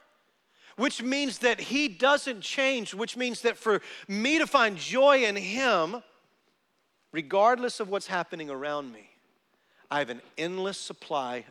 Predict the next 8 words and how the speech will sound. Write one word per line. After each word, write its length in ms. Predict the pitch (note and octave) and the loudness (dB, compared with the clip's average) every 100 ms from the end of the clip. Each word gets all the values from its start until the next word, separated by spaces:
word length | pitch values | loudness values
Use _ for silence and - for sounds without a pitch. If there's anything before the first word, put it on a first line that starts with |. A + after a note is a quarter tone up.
| - | -20
of 140 | A2 | -18
joy. 380 | G#2+ B2+ G#2+ G#2 - _ _ _ _ _ _ _ _ | -14 -14 -14 -18 -20 _ _ _ _ _ _ _ _
Now, 220 | C3+ B2+ C3 - | -8 -8 -8 -14
now 60 | C#3 B2 | -12 -4
don't 340 | E3 F#3+ - | -4 -4 -6
miss 360 | D#3 D#3+ - - _ _ - _ _ - | -6 -4 -6 -10 _ _ -20 _ _ -16
the 120 | B2+ | -14
command 680 | - C#3+ C#3 D#3 D#3 C3+ | -12 -10 -4 -4 -4 -6